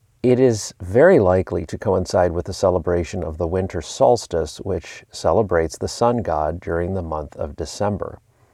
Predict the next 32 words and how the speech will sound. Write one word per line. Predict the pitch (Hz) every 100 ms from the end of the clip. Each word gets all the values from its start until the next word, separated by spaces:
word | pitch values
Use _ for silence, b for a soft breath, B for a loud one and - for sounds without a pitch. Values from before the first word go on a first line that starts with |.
| b b b b b -
With | 120 127
regard | 113 110 113 139
to | -
the | 92 85
evergreen | 101 117 117 92 85 85
entering | - 85 90 82 78
the | 78
home | 82 85 85 -
as | 87 82
decoration, | 87 80 85 95 127 117 85 78 73 B B B B 104
this | 104 156 -
was | 202 185
first | - 110 101 -
described | 113 - - 80 76 87 -
as | 90 92
being | 87 87
part | 85 - 85 -
of | 80
ancient | 90 95 - 110
Egyptian, | 92 82 87 - - 85 82 -
Roman, | 90 85 87 85 82 80 -
and | 82 80
Northern | 90 92 98 98
European | 85 80 78 - 147 147 110
rituals | 82 - - 76 78 -
to | -
keep | 90 - 78 -
evil | 87 76 76
spirits | - - 147 104 82 - -
and | 82 76
illnesses | 101 113 120 - 80
away, | 78 71 69 71